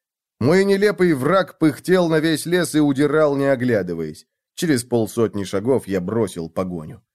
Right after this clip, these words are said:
«Вот и проваливай!» Последнее слово осталось за мной. Одной бестолковой смертью меньше. Хоть раз все вышло по-моему. Обычно замертво падали те, кого я думал пощадить, а ублюдки вроде Варда все еще топтали землю.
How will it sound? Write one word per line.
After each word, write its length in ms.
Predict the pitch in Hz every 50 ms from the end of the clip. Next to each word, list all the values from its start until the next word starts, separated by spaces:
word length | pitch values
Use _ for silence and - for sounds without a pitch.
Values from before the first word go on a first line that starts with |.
| _ _ _ _ _ _ _ _ -
«Вот 360 | 120 143 165 208 220 - 226
и 80 | 226
проваливай!» 920 | 185 - 202 208 220 226 214 226 226 214 185 151 123 113 101 90 87 - _ _ _ _ _ _ _ _ _ _
Последнее 600 | _ 104 101 - - 107 107 98 92 98 101 98
слово 380 | 92 - 135 143 135 117 104 95
осталось 480 | 90 - - 98 87 90 90 90 87 87
за 180 | 92 101 107
мной. 340 | 107 110 101 92 82 82 _ _ _ _ _ _ _ _ _ _ _ _ _
Одной 400 | 131 156 175 165 220 240 233 208
бестолковой 720 | 165 175 165 - - 175 165 151 - 165 165 143 139 127
смертью 580 | 113 - - 127 143 139 117 - - 107 107 101
меньше. 640 | 98 104 117 127 120 101 92 - - - - - - _ _ _ _ _ -
Хоть 260 | - - 139 117 120
раз 300 | 120 120 156 143 - -
все 240 | - - - 95 90
вышло 320 | 90 90 90 - 92 90
по-моему. 680 | 87 - 104 101 104 101 92 87 82 80 80 80 80 _ _ _ _ _ _ _ _
Обычно 560 | _ 95 95 92 107 139 131 120 120 123 117 110
замертво 500 | 107 120 120 120 117 104 - 117 117 113
падали 380 | - 123 117 117 117 113 110
те, 160 | - 131 131
кого 200 | - 117 110 113
я 120 | 113 113 107
думал 300 | 107 117 117 113 110 104
пощадить, 840 | - 113 107 98 - - 104 101 110 139 131 - - - - -
а 160 | - 147 180
ублюдки 480 | 196 190 170 170 202 220 190 185 - 170
вроде 320 | 160 151 175 165 139 151
Варда 400 | 151 143 170 170 151 139 139 127
все 200 | 107 - 131 131
еще 240 | 131 120 117 - 113
топтали 500 | - 120 113 - - 117 110 104 104 104
землю. 500 | 101 95 98 90 82 80 80 80 - -